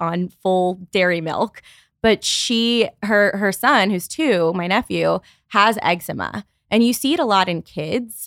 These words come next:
you know, sometimes don't know the culprit. Sometimes you go straight to, like, topical medicine, which, you know, then they're kind of dependent on that medicine. So again, like, I'm not a doctor, but my sis, I was like, "Hey, try taking out dairy.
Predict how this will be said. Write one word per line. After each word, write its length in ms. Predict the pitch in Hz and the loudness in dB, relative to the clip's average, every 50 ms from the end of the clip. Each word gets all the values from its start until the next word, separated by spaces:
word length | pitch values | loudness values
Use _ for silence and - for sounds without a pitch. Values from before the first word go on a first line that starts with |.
| - _ | -16 _
you 100 | - 208 | -4 -2
know, 100 | 175 147 | -2 -2
sometimes 300 | 175 - 220 220 214 175 - | -2 -2 -2 0 0 0 0
don't 120 | 196 - | 0 -2
know 80 | - 180 | -2 -4
the 60 | 175 | -6
culprit. 480 | - - 170 165 - 185 175 170 - - | -2 -4 -4 -2 0 2 2 2 0 -2
Sometimes 340 | - 185 180 196 196 196 185 | -6 -6 -4 -4 -4 -4 -4
you 60 | 180 | -2
go 120 | 180 185 | -2 -2
straight 460 | 170 - - - - 185 180 170 - - | -2 -2 -8 -10 -6 -4 -4 -4 -6 -8
to, 80 | - 175 | -8 -6
like, 180 | 170 165 - | -6 -6 -6
topical 380 | _ - 143 - - 160 170 165 | _ -8 -8 -8 -8 -8 -8 -8
medicine, 560 | 165 160 160 160 - - 170 165 160 160 165 | -8 -6 -8 -10 -8 -8 -8 -8 -6 -6 -4
which, 280 | 170 160 - - - - _ _ _ _ _ - | -4 -4 -4 -6 -12 -14 _ _ _ _ _ -8
you 80 | 180 | -6
know, 180 | 165 165 170 165 _ | -4 -4 -4 -6 _
then 160 | - 185 180 180 | -6 -4 -4 -2
they're 100 | 180 175 | -4 -4
kind 160 | - 185 175 165 | -4 -4 -6 -6
of 60 | 156 | -6
dependent 360 | - 160 - 185 175 170 160 | -6 -8 -6 -6 -6 -4 -4
on 100 | 156 156 | -4 -4
that 120 | 160 156 - | -4 -6 -6
medicine. 440 | 156 151 156 175 - 190 202 220 220 | -6 -8 -8 -6 -4 -2 -2 0 0
So 200 | 214 185 175 - _ _ _ - | 0 0 -2 -2 _ _ _ -4
again, 200 | 208 208 196 175 | 0 0 2 2
like, 140 | 175 180 - - | 0 -2 0 2
I'm 180 | 190 208 220 | 2 2 4
not 140 | 233 220 196 | 2 2 0
a 40 | 185 | 0
doctor, 460 | 175 165 156 170 175 - 208 208 220 | 0 0 0 0 0 0 0 0 2
but 140 | 202 196 - | 2 0 0
my 100 | 180 180 | 0 -2
sis, 220 | 175 - 185 175 - | -2 -2 -6 -4 -2
I 80 | - 196 | 0 0
was 100 | 190 180 | 0 0
like, 120 | 196 196 | -2 -2
"Hey, 160 | - 240 202 180 | 0 0 0 0
try 220 | - - 190 208 | 0 0 0 0
taking 300 | - 294 269 - 302 269 | 0 -4 -4 -2 0 0
out 100 | 226 202 | 0 -2
dairy. 420 | 175 180 175 180 - - 90 - | -2 -2 -2 -2 -2 -4 -8 -10